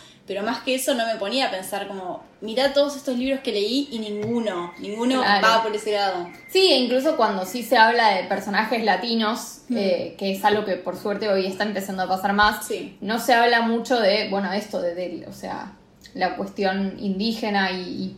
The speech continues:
Speaker 2: qué relación tienen ellos con, con eso, qué,
Speaker 1: Mm.
Speaker 2: o sea, los países de donde venimos y las historias que tienen, hay como, como un montón ahí que falta.
Speaker 1: Sí.
Speaker 2: Y, y de nuevo, falta en la literatura, pero eso es porque falta en general. Yo me acuerdo,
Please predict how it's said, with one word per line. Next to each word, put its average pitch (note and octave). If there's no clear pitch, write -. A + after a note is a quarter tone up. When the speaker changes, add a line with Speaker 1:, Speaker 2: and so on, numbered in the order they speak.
Speaker 2:
qué G3+
relación F#3+
tienen G3
ellos G3
con, F3
con G3
eso, F#3+
qué, G3
Speaker 1:
Mm. -
Speaker 2:
o G3
sea, F#3
los G3
países G3
de G3+
donde F#3
venimos G3+
y -
las F#3
historias G3
que G3+
tienen, G#3
hay G3
como, G3
como F#3
un A3
montón A3
ahí G3+
que G3+
falta. A3
Speaker 1:
Sí. G3+
Speaker 2:
Y, G#3+
y G#3+
de G3
nuevo, A#3+
falta A#3+
en B3+
la G#3
literatura, G3
pero G#3+
eso A3
es B3+
porque G3+
falta G#3
en G3
general. G#3
Yo G#3+
me A3
acuerdo, G3